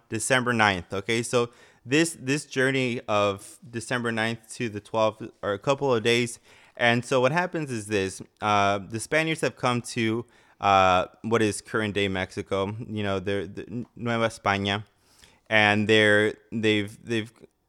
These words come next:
they've gone and raided, uh, most of the Aztec Empire,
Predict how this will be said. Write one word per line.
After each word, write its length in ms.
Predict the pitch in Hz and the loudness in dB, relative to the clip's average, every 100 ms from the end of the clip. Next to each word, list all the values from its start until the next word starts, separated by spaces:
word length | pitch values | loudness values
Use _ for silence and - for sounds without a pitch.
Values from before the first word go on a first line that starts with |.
| _ - | _ -8
they've 200 | 117 107 | -6 -2
gone 400 | 131 135 139 139 | 4 6 4 0
and 240 | 117 107 | -4 -2
raided, 340 | 104 113 110 110 - | 0 2 0 -2 0
uh, 380 | 107 107 104 104 | 2 2 0 -4
most 540 | 87 107 139 151 - 139 | -12 -6 0 0 0 0
of 260 | 110 104 - | -2 -4 -18
the 240 | 110 117 107 | -6 0 2
Aztec 380 | 104 - 98 | 0 -2 -4
Empire, 640 | 104 98 110 104 101 110 | -4 -4 0 2 2 0